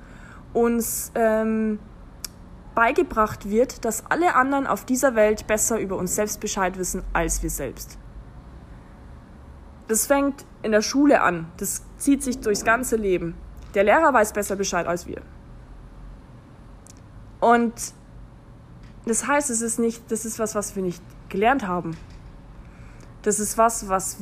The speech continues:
wir in Eigeninitiative, ähm, bestenfalls lernen,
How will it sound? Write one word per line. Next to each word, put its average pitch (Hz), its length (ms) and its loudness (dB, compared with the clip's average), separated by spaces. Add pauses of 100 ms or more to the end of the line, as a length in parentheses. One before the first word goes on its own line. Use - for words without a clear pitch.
wir 240 400 0 (160)
in 190 320 0
Eigeninitiative, 220 1400 0 (400)
ähm, 220 420 6
bestenfalls 208 1000 2 (640)
lernen, 240 600 4